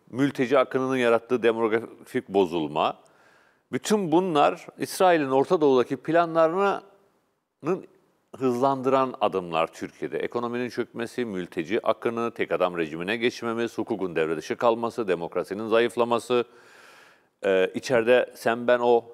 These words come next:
kimlikler, mezhepler üzerinden siyaset kurgulanması. Bunlar İsrail'in işte o dediğimiz ateş topunu hızlandıracak. Ama bu şu anlama gelmez. İsrail yarın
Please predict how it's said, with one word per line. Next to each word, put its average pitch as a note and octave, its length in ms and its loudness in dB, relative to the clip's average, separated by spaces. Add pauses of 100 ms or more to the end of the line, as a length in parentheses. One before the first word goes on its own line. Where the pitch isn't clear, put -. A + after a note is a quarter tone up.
kimlikler, A#2+ 540 0
mezhepler A2+ 540 0
üzerinden A2+ 460 0
siyaset A2 480 0
kurgulanması. A2 840 0
Bunlar E3+ 280 0
İsrail'in E3 600 0
işte - 220 -4
o D#3 80 2
dediğimiz C3 500 0
ateş F3 320 0
topunu E3+ 340 0
hızlandıracak. B2+ 840 2 (560)
Ama D#3 200 -2
bu E3 80 -2
şu G3 160 2
anlama D#3+ 300 2
gelmez. D3 300 2
İsrail D3 360 2
yarın C3 360 4